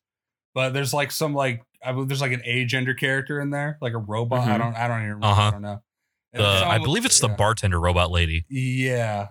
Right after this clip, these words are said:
Speaker 1: and then,
Speaker 2: So
Speaker 1: like
Speaker 2: it's just a, a robot that's agender?
Speaker 1: Well, and then also, like,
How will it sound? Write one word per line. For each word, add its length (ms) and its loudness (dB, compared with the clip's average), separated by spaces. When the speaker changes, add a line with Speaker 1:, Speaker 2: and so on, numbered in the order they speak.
Speaker 1:
and 200 -2
then, 140 0
Speaker 2:
So 100 2
Speaker 1:
like 80 4
Speaker 2:
it's 80 0
just 140 -2
a, 200 4
a 80 2
robot 540 2
that's 480 -6
agender? 520 0
Speaker 1:
Well, 280 2
and 200 2
then 140 2
also, 420 2
like, 360 -2